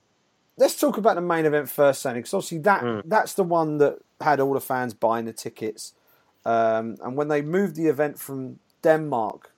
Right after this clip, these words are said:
Speaker 1: which was the original plan, it was gonna be, uh, Copenhagen, I believe. When they moved it over to, to Stockholm,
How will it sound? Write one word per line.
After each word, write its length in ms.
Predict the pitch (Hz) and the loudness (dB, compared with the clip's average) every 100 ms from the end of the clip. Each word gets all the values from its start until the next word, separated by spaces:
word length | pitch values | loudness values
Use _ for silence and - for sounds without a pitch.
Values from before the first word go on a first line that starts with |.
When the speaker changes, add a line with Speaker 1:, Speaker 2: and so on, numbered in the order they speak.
| - | -14
Speaker 1:
which 220 | 113 - | -12 -12
was 120 | 107 | -10
the 120 | 117 | -6
original 560 | 113 135 127 120 110 104 _ | -6 -6 -8 -8 -8 -10 _
plan, 240 | 120 110 | -6 -6
it 40 | |
was 120 | 101 101 | -10 -10
gonna 160 | 117 | -10
be, 420 | 110 117 113 113 | -8 -6 -6 -4
uh, 180 | 113 107 | -4 -4
Copenhagen, 600 | 107 120 113 110 123 117 | -6 -8 -8 -12 -12 -12
I 20 | |
believe. 280 | 104 101 101 - _ _ _ _ _ _ - | -10 -10 -12 -16 _ _ _ _ _ _ -10
When 100 | 127 | -6
they 80 | |
moved 300 | 127 156 180 | 0 2 2
it 80 | 190 | 2
over 280 | 147 156 143 | 4 4 4
to, 420 | - 135 123 120 | -4 -4 -2 -4
to 160 | - 117 | -6 -12
Stockholm, 580 | - 127 113 110 104 | -4 -2 -2 -6 -8